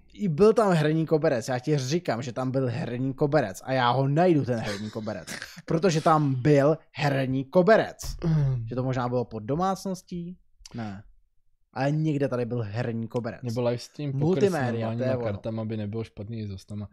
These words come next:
Speaker 2: Hele,
Speaker 1: S
Speaker 2: jako
Speaker 1: čím?
Speaker 2: š-, eh, stream pok-, pokeru s normálníma kartama.
Speaker 1: A to bychom mohli.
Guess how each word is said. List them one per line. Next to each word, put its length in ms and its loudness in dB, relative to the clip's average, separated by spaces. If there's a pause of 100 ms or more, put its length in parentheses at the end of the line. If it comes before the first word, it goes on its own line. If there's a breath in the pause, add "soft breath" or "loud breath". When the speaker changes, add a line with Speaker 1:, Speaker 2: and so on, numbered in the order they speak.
(260 soft breath)
Speaker 2:
Hele, 160 -2
Speaker 1:
S 20 2
Speaker 2:
jako 140 -2
Speaker 1:
čím? 100 4 (140)
Speaker 2:
š-, 40 -14 (460)
eh, 500 -16
stream 500 -2
pok-, 440 -4 (140)
pokeru 480 -2
s 100 -10
normálníma 680 -4
kartama. 500 -8
Speaker 1:
A 40 -6
to 60 0
bychom 240 -2
mohli. 440 -4